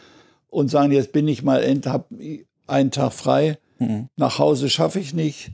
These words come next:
Speaker 1: aber ich bin mal hier, dass ich mal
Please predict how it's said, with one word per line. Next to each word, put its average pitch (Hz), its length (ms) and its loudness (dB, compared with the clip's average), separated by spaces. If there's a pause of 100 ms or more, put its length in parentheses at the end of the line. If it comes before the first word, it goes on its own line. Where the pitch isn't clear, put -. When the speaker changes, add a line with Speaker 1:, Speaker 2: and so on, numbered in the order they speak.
(600)
Speaker 1:
aber 143 320 2
ich - 240 -6
bin 147 160 0
mal 135 120 2
hier, 135 240 2
dass 123 220 0
ich 127 100 -8
mal 123 280 -4